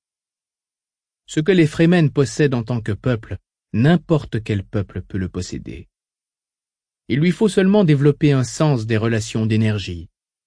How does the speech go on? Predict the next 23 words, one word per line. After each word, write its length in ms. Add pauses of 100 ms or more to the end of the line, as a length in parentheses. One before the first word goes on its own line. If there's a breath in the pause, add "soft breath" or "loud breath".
(680)
Il 80
lui 140
faut 180
seulement 340
observer 540
que 120
l'énergie 800
absorbe 500
les 120
structures 540
des 120
choses 460 (560)
et 80
construit 720
avec 240
ces 120
structures. 720 (1500)
La 100
catastrophe 720
de 100
Dune, 420 (840)
d'après 420
Arcalada. 840